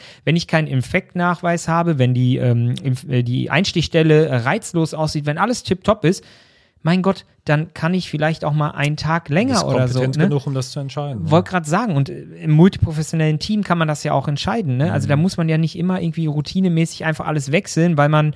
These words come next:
Speaker 1: das immer so gemacht hat,
Speaker 2: Ja,
Speaker 1: ne?
Speaker 2: safe.
Speaker 1: Und es, es gibt ja neue Erkenntnisse und dann kann man da auch wirklich erheblich viel,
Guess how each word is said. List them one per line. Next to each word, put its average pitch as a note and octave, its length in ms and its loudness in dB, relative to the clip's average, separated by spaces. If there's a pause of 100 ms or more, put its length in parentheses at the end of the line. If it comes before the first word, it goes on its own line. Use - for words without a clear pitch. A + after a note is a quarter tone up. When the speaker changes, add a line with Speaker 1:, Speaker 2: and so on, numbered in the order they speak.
(140)
Speaker 1:
das D3+ 160 -2
immer A#3 260 2
so B2+ 140 4
gemacht A2+ 420 -4
hat, - 180 -12 (140)
Speaker 2:
Ja, G2+ 100 -6
Speaker 1:
ne? B2 60 -4
Speaker 2:
safe. F3 140 6
Speaker 1:
Und D#3+ 200 -2 (140)
es, F3 120 -8
es E3 240 -6
gibt A3+ 180 -2
ja D#3 100 2
neue B2 300 2
Erkenntnisse A#2+ 520 -4
und C3 100 0
dann C#3 280 -4 (280)
kann F3+ 160 -2
man E3 200 2
da D3+ 160 2
auch D#3 220 0
wirklich F3 280 -4
erheblich D3+ 680 0
viel, D3 320 2